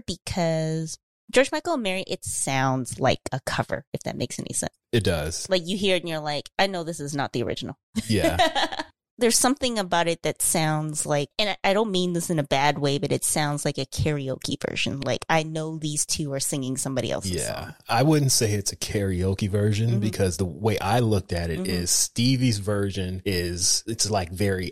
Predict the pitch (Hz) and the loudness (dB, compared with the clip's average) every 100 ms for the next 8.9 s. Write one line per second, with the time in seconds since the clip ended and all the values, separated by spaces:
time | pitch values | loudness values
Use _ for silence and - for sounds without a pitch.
0 | - 110 - - 92 - - 101 92 - | -4 -4 -4 -2 0 2 2 2 -2 -4
1 | - 185 147 160 101 - 101 98 98 98 | -2 0 0 -2 -2 -2 -2 0 0 0
2 | 82 82 - 90 - - - 110 110 98 | 0 -2 -4 -6 -6 -8 -4 0 2 4
3 | 110 90 - 120 110 131 - - 123 - | 4 2 -2 -2 2 4 4 4 4 4
4 | 120 120 196 - 240 208 190 214 233 - | 4 6 4 2 -2 2 2 2 -2 -2
5 | 240 233 - 254 220 175 180 185 190 - | -2 -2 0 0 2 0 0 -2 -2 -4
6 | - - 233 220 185 202 - - 196 190 | -6 -2 -2 0 -2 -2 0 2 4 2
7 | 175 175 190 160 160 - 180 185 180 - | -2 -6 -6 -6 -6 -2 0 0 -2 0
8 | 202 - 143 113 - 123 127 82 | 0 0 -8 -6 2 6 8 6